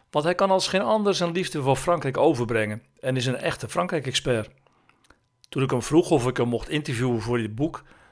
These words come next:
was ik dan ook erg blij met zijn antwoord. Een volmondig ja. "Andy, wat betekenen cultuur en historie in Frankrijk voor jou?"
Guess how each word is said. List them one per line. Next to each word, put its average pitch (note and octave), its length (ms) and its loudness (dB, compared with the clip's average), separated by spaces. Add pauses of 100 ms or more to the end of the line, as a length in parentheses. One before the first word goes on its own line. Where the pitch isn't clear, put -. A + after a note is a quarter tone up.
(120)
was D#3+ 160 2
ik E3 80 -2
dan D3+ 100 2
ook D3 120 0
erg F#3+ 280 2
blij C3+ 320 4
met D3 180 -2
zijn - 180 -2
antwoord. B2+ 560 -2 (460)
Een D3+ 120 0
volmondig G3 540 2
ja. A2+ 300 -2 (1400)
"Andy, F#3+ 400 0 (280)
wat F3+ 160 0
betekenen F#3 520 0
cultuur F#3 480 0
en C#3+ 120 2
historie D3+ 460 2
in C3 120 0
Frankrijk G#3 400 -2
voor C#3 120 -2
jou?" G#2+ 280 2